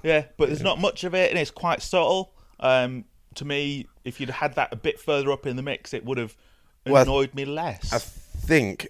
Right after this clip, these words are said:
Speaker 2: and I, I say this a lot as we go forward, I think, but it feels like the music's the, a vehicle for the lyrics rather than it being a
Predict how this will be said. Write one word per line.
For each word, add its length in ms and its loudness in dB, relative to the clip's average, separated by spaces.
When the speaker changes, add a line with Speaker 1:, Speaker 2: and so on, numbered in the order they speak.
Speaker 2:
and 120 -2
I, 160 0
I 120 -4
say 260 4
this 160 2
a 40 0
lot 280 2
as 100 -2
we 100 2
go 160 6
forward, 320 4
I 40 2
think, 240 -2
but 180 0
it 140 -4
feels 400 6
like 320 4
the 80 -2
music's 540 2
the, 200 -6
a 80 -2
vehicle 460 2
for 100 -4
the 80 0
lyrics 640 -4
rather 280 2
than 100 -4
it 160 -6
being 260 0
a 220 -4